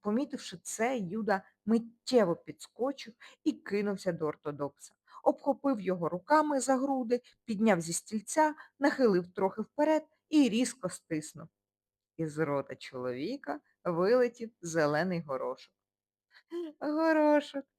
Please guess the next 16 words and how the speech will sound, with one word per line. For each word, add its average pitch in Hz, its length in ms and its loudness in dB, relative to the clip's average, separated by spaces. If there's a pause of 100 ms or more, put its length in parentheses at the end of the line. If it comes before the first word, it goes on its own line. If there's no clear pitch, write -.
(400)
усміхнувся 208 720 -6
той 196 340 -4
своєму 180 500 -4
рятівникові. 175 840 -8 (460)
"Дякую 262 600 -2
вам, 214 260 -10 (180)
величезне. 220 920 -2 (720)
Будьте - 360 -4
здорові", 147 720 -10 (400)
ласкаво 165 500 4
мовив 160 280 0
пророк 160 520 0
і 220 40 -12
повернувся 170 640 -6
за 160 120 -6
стіл. - 460 -14